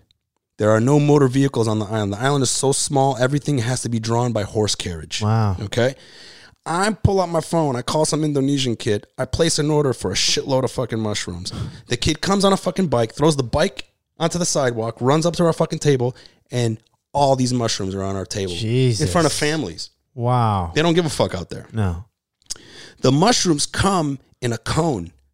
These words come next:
Speaker 1: The cone is made out of a banana leaf. It's so old school Indonesia. They take a banana leaf and then they, they wrap it into a cone and they put a toothpick through it, and then that's where they put the mushrooms in.
Speaker 2: Oh.
Speaker 1: And the mushrooms have dirt on it 'cause they just picked it.
Speaker 2: Wow.
Speaker 1: So it's not even dry.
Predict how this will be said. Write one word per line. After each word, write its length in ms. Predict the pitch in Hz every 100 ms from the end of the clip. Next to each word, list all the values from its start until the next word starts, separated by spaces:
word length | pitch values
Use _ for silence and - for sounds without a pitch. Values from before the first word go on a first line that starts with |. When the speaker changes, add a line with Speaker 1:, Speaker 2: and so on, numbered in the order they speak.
| -
Speaker 1:
The 60 |
cone 400 | - - 190 202
is 120 | 160 143
made 200 | 139 143
out 100 | 139
of 60 | 127
a 40 |
banana 460 | 104 104 110 139 120
leaf. 420 | 87 82 - - -
It's 140 | -
so 140 | -
old 300 | 139 135 139 -
school 240 | - 139
Indonesia. 440 | 131 120 120 131 101
They 80 | 107
take 140 | 135
a 40 | 139
banana 400 | 113 131 156 156
leaf 340 | 120 110 - - - - -
and 120 | 120
then 100 | 120
they, 160 | 117 107 -
they 120 | 117
wrap 280 | 110 135 165
it 60 | 165
into 180 | 139 139
a 40 |
cone 420 | - 151 143 214 214 -
and 100 | 123
they 40 |
put 140 | - 120
a 20 |
toothpick 480 | - 220 - 127 -
through 200 | 107 104
it, 80 | 117
and 80 | 123
then 60 | 117
that's 180 | 131 -
where 80 | 131
they 60 |
put 120 | 147
the 80 | 127
mushrooms 440 | 113 139 120 92 85
in. 80 | 73
Speaker 2:
Oh. 500 | 82 117 101 87 - - -
Speaker 1:
And 140 | 123
the 60 | 143
mushrooms 400 | 196 262 185 131
have 200 | 127 107
dirt 260 | 170 208
on 160 | 117 92
it 60 | 95
'cause 100 | 107
they 80 |
just 220 | 110 156 -
picked 200 | - -
it. 100 | - _ _
Speaker 2:
Wow. 300 | 180 175 139
Speaker 1:
So 160 | 135 147
it's 100 | 185
not 160 | 190
even 180 | 185 147
dry. 420 | 117 131 123 -